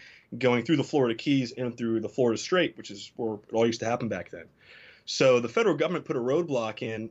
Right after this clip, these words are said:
um, on the stretch, which is the space between the Florida Keys and the mainland. It's like a twenty mile stretch. And everybody that went through there had to show an I D or a passport. So it was affecting tourism down in Key West.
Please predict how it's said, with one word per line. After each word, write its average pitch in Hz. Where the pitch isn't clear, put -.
um, 110
on 113
the 107
stretch, 135
which 117
is 113
the 110
space 117
between 113
the 98
Florida 117
Keys 110
and 113
the 107
mainland. 107
It's -
like 113
a 101
twenty 120
mile 110
stretch. 110
And 127
everybody 139
that 123
went 120
through 196
there 160
had 104
to 117
show 123
an 120
I 104
D 107
or 135
a 160
passport. 175
So 262
it 262
was 233
affecting 214
tourism 190
down 127
in 139
Key 170
West. -